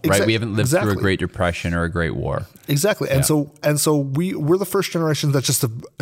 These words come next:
Speaker 2: just have reaped the benefits. We haven't had to earn the benefits.
Speaker 1: Yeah.
Speaker 2: We've just reaped them.
Speaker 1: Yeah.
Speaker 2: And so what ends up happening is that our kids, our teenagers, our twenty-year-olds, <laughs> our, our millennials, basically live in a way that thinks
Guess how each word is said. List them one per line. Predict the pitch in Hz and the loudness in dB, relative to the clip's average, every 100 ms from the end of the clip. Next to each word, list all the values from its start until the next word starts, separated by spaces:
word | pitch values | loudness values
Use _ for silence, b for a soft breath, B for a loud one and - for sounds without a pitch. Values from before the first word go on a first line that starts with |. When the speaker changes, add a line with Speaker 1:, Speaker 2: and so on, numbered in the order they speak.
| 113 | -4
Speaker 2:
just | 101 143 175 - - - | 2 2 4 0 -4 -8
have | - 123 | -2 0
reaped | 120 127 120 - | 2 0 -2 -8
the | 131 120 | -4 -2
benefits. | 117 110 - - - B B | -2 -4 -6 -8 -10 B B
We | 131 | 2
haven't | 160 175 | 4 4
had | 175 | 4
to | 165 | 2
earn | 165 165 147 | 2 4 4
the | 127 | 2
benefits. | 117 104 113 - - | 0 0 -4 -4 -4
Speaker 1:
Yeah. | 73 B B B - | -4 B B B -2
Speaker 2:
We've | 127 120 | 0 2
just | 160 - | 0 0
reaped | 127 139 - | 0 0 -2
them. | 120 - - | -14 -14 -8
Speaker 1:
Yeah. | - - - | -8 -6 0
Speaker 2:
And | 131 | 2
so | 139 | 4
what | 135 | 4
ends | 180 185 | 2 0
up | 160 | 2
happening | 160 151 131 | 2 2 0
is | 113 | 2
that | 120 120 - B B B B _ - | 2 0 -4 B B B B _ 0
our | 143 | 2
kids, | 147 160 151 139 | 2 0 0 -2
our | - 110 | -4 -6
teenagers, | - 151 147 139 143 123 | -2 2 2 2 2 0
our | 110 | -2
twenty-year-olds, | - 147 139 139 135 135 - - _ | 0 2 2 4 2 0 -4 -12 _
<laughs> | - - | -12 -6
our, | - 143 139 | -2 0 2
our | 127 | 2
millennials, | 113 113 143 147 147 - B B B B - | 2 2 4 2 0 -2 B B B B 0
basically | 175 - 214 175 | 2 0 2 4
live | 143 147 151 | 4 4 4
in | 143 | 2
a | |
way | 123 135 139 | 4 4 4
that | 131 123 - | 2 0 -4
thinks | - 139 127 - | -2 0 0 -2